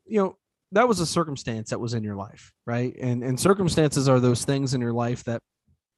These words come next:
surround you or they surround your family, um, could, you know, your, your siblings, um, kids, grandkids, whatever the circumstance is that,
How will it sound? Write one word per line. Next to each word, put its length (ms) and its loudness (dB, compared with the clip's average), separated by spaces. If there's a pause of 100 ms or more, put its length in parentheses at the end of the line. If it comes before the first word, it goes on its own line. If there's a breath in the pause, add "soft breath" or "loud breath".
(260)
surround 540 2
you 260 2
or 100 -2
they 120 -6
surround 440 -4
your 120 -4
family, 800 -2 (540 loud breath)
um, 540 -2 (120)
could, 260 -2
you 140 -6
know, 60 -6
your, 160 -8
your 220 -12
siblings, 920 -2 (480 soft breath)
um, 840 -2
kids, 560 4
grandkids, 800 0
whatever 280 0
the 80 0
circumstance 640 0
is 240 2
that, 160 -4